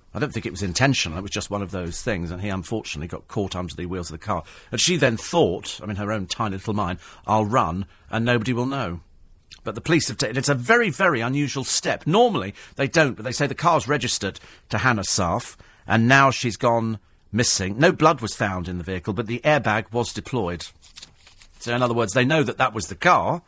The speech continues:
It's just finding the person who was driving it. And there are lots of stories in the paper today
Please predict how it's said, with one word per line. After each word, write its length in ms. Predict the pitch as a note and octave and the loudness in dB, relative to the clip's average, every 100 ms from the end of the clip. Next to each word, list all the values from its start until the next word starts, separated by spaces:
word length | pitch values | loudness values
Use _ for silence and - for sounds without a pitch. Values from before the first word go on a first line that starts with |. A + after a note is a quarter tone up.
| _ _ _ _ _ - | _ _ _ _ _ -10
It's 120 | C3+ | -2
just 160 | C#3 - | 0 4
finding 300 | C3+ B2 B2 | 4 4 -2
the 80 | A2+ | 0
person 440 | C3 A2 A2+ A2 - - | 0 0 -2 -6 -10 -6
who 80 | A#2 | -2
was 200 | G#2 - G2 | -2 -4 -8
driving 500 | F2+ A2+ C3+ A#2 F2 | -2 4 4 4 -2
it. 360 | D#2 - - - - - - | -6 -4 -6 -6 -14 -20 -10
And 80 | - | -2
there 100 | C#3 | 2
are 120 | C#3+ | 4
lots 320 | D3 G#3 - | 4 0 0
of 80 | A2 | 0
stories 480 | - A#2+ G2 F#2 E2+ | 0 0 -2 -2 -4
in 60 | F#2+ | -4
the 60 | |
paper 280 | - G#2+ G2 | 0 0 0
today 460 | F#2 G2+ G#2+ G2 | -2 0 0 0